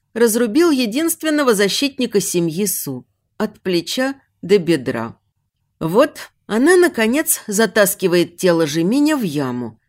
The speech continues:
и закидывает его песком. И вот, наконец, она сидит и смотрит вдаль, над могилой с деревянной табличкой, на которой вырезана надпись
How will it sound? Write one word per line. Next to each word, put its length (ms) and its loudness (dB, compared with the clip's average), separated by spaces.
и 100 -2
закидывает 720 0
его 260 0
песком. 720 -6
И 120 -2
вот, 240 2
наконец, 560 2
она 240 4
сидит 640 -4
и 100 -4
смотрит 560 0
вдаль, 500 -4
над 240 2
могилой 540 2
с 80 -2
деревянной 600 4
табличкой, 880 -2
на 120 -2
которой 520 2
вырезана 600 4
надпись 640 -2